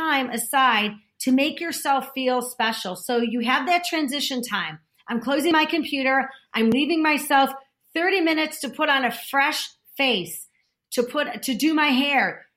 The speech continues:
to change my shirt, to take off my tie and put on a sweater. Allow transition time. Do something that's going to give you time to set yourself up for the next thing.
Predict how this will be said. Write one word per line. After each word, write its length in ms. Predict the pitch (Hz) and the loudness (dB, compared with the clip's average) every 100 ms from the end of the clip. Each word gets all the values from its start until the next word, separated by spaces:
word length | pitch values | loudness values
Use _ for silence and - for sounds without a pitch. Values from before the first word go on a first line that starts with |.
| _ - | _ -8
to 100 | 240 | -4
change 420 | - 285 320 277 | -2 -2 -2 -2
my 160 | 311 294 | -2 -2
shirt, 560 | - 311 294 196 - - | -2 0 0 0 -4 -8
to 80 | |
take 260 | 226 262 277 | -4 -2 0
off 180 | 311 302 | -2 -2
my 160 | 302 302 | -2 -2
tie 280 | - 294 285 | -2 -2 -2
and 180 | 269 269 | -4 -4
put 100 | 285 | -2
on 140 | 269 | 0
a 60 | 247 | -2
sweater. 420 | - 254 226 - | -4 0 0 -2
Allow 400 | 220 233 240 269 | -2 2 4 2
transition 640 | 269 311 294 247 285 285 277 | 0 -4 -2 -2 -4 -4 -4
time. 440 | - 220 185 170 _ - - _ 185 | -2 -2 -2 -6 _ -20 -20 _ -10
Do 260 | 156 302 349 | -2 2 2
something 840 | - 330 302 302 294 262 262 262 - _ _ _ | 2 2 2 0 -2 -4 -4 -6 -14 _ _ _
that's 240 | - 247 240 | -2 -2 0
going 360 | 247 262 302 302 | 0 2 2 0
to 180 | 349 240 | -2 -2
give 220 | 294 240 | -2 0
you 200 | 269 262 | -2 -2
time 680 | - 294 285 220 202 202 - _ | -2 0 2 2 0 -4 -10 _
to 120 | - | -4
set 460 | 254 - 269 277 - | -2 0 0 0 -2
yourself 500 | 339 311 - 285 277 - | -6 -4 0 2 2 2
up 280 | 262 254 240 - - | 4 4 2 -6 -2
for 140 | 262 | 0
the 120 | 262 | 0
next 540 | 254 233 226 - - - | 0 2 0 -2 -10 -6
thing. 460 | 247 254 180 147 | -2 0 -2 -6